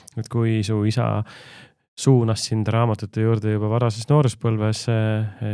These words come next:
midagi sellist, mis tuleb lapsepõlvest kaasa, mis on sellise märgilise tähendusega, mida siiamaani meenutad võib-olla enda jaoks nagu tähtsa, tähtsa teosena, on ta siis raamat, on ta siis muusikapala?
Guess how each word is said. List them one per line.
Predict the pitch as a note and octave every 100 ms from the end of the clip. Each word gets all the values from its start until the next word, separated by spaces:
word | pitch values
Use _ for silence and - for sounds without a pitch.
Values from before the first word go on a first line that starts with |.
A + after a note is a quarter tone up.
| G#2
midagi | A2 G#2+ G#2
sellist, | B2 B2 A2 -
mis | A2+ -
tuleb | - A2 A2
lapsepõlvest | C3+ C3+ A#2 G2+ -
kaasa, | A2 G2+ G#2
mis | G#2 - G#2+
on | G2
sellise | A2+ G2 A2
märgilise | G#2+ B2 C3 G2 G#2
tähendusega, | G#2 G#2 F#2+ F#2+ G#2 G2+ - - - - -
mida | F#2+ G2 G#2 F#2+ F#2+
siiamaani | F#2 G#2+ G2 G2+ G2+ G2
meenutad | G2 G2+ F#2+ - G2
võib-olla | F#2 G2 F#2+
enda | G2+ G2 F#2+
jaoks | F#2+ -
nagu | G2+
tähtsa, | F#2 F#2+ - - G2+ F#2+ G2 -
tähtsa | G2 - F#2
teosena, | A2 G#2 F#2+ F#2+
on | F#2+
ta | F#2
siis | F#2+ - -
raamat, | G#2+ G2 G#2+ G2+ -
on | G2 F#2
ta |
siis | F2+ F#2
muusikapala? | G2+ G#2+ A2+ G2+ G2+ F#2 F2+